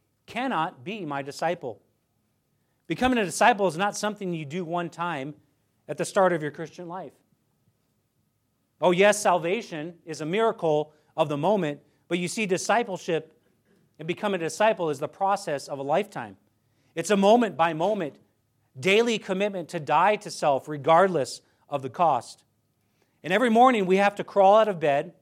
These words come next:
and crawl back onto the altar of sacrifice and die to ourselves so that we can live for Jesus. This is what Jesus was talking about. Romans twelve one says, "I beseech you therefore, brethren, by the mercies of God, that ye present your bodies as a living sacrifice,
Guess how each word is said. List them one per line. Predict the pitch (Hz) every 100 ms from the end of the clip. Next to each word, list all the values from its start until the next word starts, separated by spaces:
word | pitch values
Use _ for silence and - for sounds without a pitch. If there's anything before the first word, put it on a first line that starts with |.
| _ _ _ _ _
and | - 160
crawl | 208 202
back | 165 185 240
onto | 233 233
the | 226
altar | 202 208 208
of | 202
sacrifice | 196 196 170 170 147 143 143 - - _ _ -
and | 175
die | 156 165 202
to | 208
ourselves | 208 - 196 160 151
so | 170 156
that | - 147 139
we | 190 196
can | - 160
live | 160
for | 156 139
Jesus. | 151 135 120 - - _ _
This | 185
is | 190
what | 196 175
Jesus | 165 165 151
was | 165
talking | - 180 180 156
about. | 127 113 - _ _ _ _
Romans | 175 170 170
twelve | 185 180
one | 160 196
says, | 202 180 165
"I | 165
beseech | 165 170 - 180 -
you | 180
therefore, | 185 180 196
brethren, | 175 214 180 123 - _ _ _ _
by | 165
the | 170
mercies | 165 202 220 214 147
of | 127
God, | 135 120 110 110 _ _ -
that | 165
ye | 156 233
present | 240 202 165 208
your | 185 175
bodies | 160 185 180 135 120
as | 139 139
a |
living | 143 170 180 175
sacrifice, | - 160 156 127 123 107 -